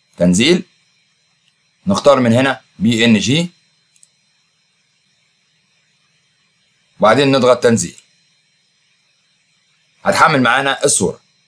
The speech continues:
هنضيف صورة جديدة، وليكن مثلا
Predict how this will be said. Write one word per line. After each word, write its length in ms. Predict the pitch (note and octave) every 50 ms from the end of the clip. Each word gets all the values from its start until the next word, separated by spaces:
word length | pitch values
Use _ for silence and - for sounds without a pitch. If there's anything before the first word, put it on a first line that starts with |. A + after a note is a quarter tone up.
| _ _ _ _ _ _ _ _ _ _ _
هنضيف 460 | A#2 C3+ D3+ D3+ F3 D3+ A#2 - - _ _
صورة 280 | - - D3+ D3 B2+ G#2+
جديدة، 440 | F#2 F#2 C3+ C#3 D#3 E3+ E3+ - _ _ _ _ _ _ _ _ _ _ _ _ _ _ _ _ _ _ _ _ _ _ _ _ _ _ _ _ _ _ _ _ _ _ _ _ _ _ _ _ _ _ _ _ _ _ _ _ _ _ _ _ _ _ _ _ _ _ _ _ _ _ _ _ _ _ _ _ _ _ _ _ _
وليكن 380 | G2 G#2+ A2+ C3 C3 - A#2+
مثلا 380 | A#2 B2+ B2+ - B2+ B2 A2